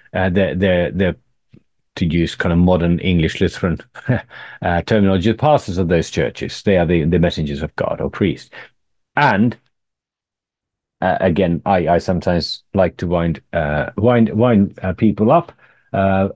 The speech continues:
by making, slightly, using slightly provocative language to make, and one of the ways I, is that I, I insist that, uh, regardless of all the kind of polemic in, in different directions, pastors in the Lutheran Church are also priests.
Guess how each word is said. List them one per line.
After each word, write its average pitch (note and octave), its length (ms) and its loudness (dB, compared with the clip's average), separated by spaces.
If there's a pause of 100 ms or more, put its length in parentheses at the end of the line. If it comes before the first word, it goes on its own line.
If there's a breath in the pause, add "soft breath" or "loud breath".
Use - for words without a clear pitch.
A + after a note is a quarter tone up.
by G2+ 220 0
making, F#2+ 520 -2
slightly, G#2+ 260 0
using G2+ 300 4
slightly A#2 220 0
provocative F#2+ 440 -2
language F2+ 480 0
to - 120 -6
make, E2+ 180 -2
and G#2 220 2
one G2+ 120 2
of F2+ 100 0
the F#2+ 220 -4 (120)
ways G#2 240 0
I, F#2+ 180 0 (400 loud breath)
is G2+ 300 -2
that G2 160 -2
I, G2 220 2
I G#2 160 -2
insist G#2 640 -2
that, E2 240 -4 (160)
uh, F2+ 320 0
regardless G2+ 560 2
of - 240 -10 (1080)
all G#2+ 160 4
the F#2 100 -2
kind F2+ 200 -2
of - 80 -6 (220)
polemic F#2 440 0
in, E2+ 100 -2
in F2 160 -2
different E2 280 -2
directions, F2 640 -2 (1080 loud breath)
pastors A#2 480 2
in F#2+ 80 4
the F#2+ 80 4
Lutheran F#2+ 320 2
Church F2+ 300 -2
are F#2 120 2
also F#2 300 -2
priests. - 640 -6